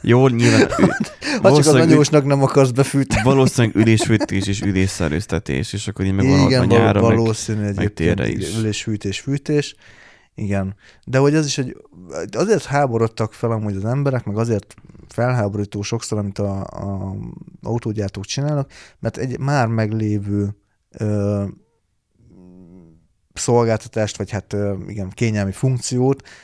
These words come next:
Speaker 2: tesznek fizetőssé. Tehát, hogy nem azról van szó, mint például, hogy a, a Tesla, mit tudom én, ö, mert van
Speaker 1: De,
Speaker 2: egy
Speaker 1: arról van szó. A Tesla plusz gyorsulást, plusz sebességet, plusz lóerőt ad előfizetésé, vagy plusz egy díjé.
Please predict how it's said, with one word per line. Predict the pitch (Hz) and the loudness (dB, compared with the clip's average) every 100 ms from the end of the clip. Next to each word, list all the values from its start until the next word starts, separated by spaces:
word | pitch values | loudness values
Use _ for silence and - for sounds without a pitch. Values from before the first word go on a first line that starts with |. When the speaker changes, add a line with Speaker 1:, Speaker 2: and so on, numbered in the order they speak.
| _ - | _ -4
Speaker 2:
tesznek | 120 - 120 | -4 -2 -6
fizetőssé. | - 117 107 107 101 - 101 98 | -4 -4 -4 -4 -4 -6 -6 -6
Tehát, | 104 113 | -6 -6
hogy | 127 | -4
nem | 175 | -2
azról | 165 127 123 120 113 | -2 -2 -4 -2 -2
van | 110 | -2
szó, | 104 120 | -4 -4
mint | 113 | -2
például, | 117 110 | -2 0
hogy | 110 113 | 2 0
a, | 107 - - | -2 -8 -18
a | - | -16
Tesla, | - 123 - 110 | -4 -4 -2 -4
mit | 107 117 | -4 -6
tudom | - 110 107 | -4 -4 0
én, | 110 107 | -2 -4
ö, | 78 110 113 | -4 -2 -2
mert | 117 - - 123 | -4 -8 -6 0
van | 165 | 4
Speaker 1:
De, | 349 113 | 6 6
Speaker 2:
egy | 104 | 4
Speaker 1:
arról | 139 110 92 | 4 4 4
van | 92 | 2
szó. | 98 - 62 107 _ _ _ _ _ _ _ _ - | 0 -2 -4 -6 _ _ _ _ _ _ _ _ -2
A | |
Tesla | - 175 180 - 175 170 165 - - - | 2 2 0 2 4 6 4 -2 -16 0
plusz | 180 170 - - | 2 2 -2 2
gyorsulást, | 123 120 - 110 95 101 - | 2 2 2 2 2 2 -2
plusz | - 139 - | 2 2 2
sebességet, | - 110 104 - 101 101 | 0 2 0 0 -2 -2
plusz | - 139 - | 0 0 2
lóerőt | 107 95 92 92 104 - | 4 4 4 2 0 0
ad | 90 87 | 0 0
előfizetésé, | - 95 78 98 98 - 82 - 95 | 0 0 0 -2 -4 -2 -4 -2 -4
vagy | 87 90 | -4 -2
plusz | 110 107 - | -2 -2 -2
egy | 98 | -4
díjé. | 101 69 69 127 | -2 -4 -2 -4